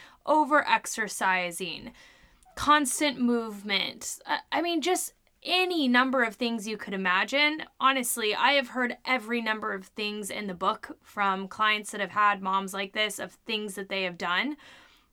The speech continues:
And the other piece that she's saying is that oftentimes these mothers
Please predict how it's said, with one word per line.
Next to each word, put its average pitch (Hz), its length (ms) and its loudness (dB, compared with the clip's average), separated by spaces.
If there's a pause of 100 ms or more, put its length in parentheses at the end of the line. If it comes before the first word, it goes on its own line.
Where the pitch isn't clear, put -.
And 269 340 6
the 262 220 -2
other 392 320 2
piece 311 300 0
that 269 120 -2
she's 233 240 -2
saying 214 420 0
is 208 120 -8
that 226 280 4 (460)
oftentimes 277 920 6
these 240 280 0
mothers 220 800 2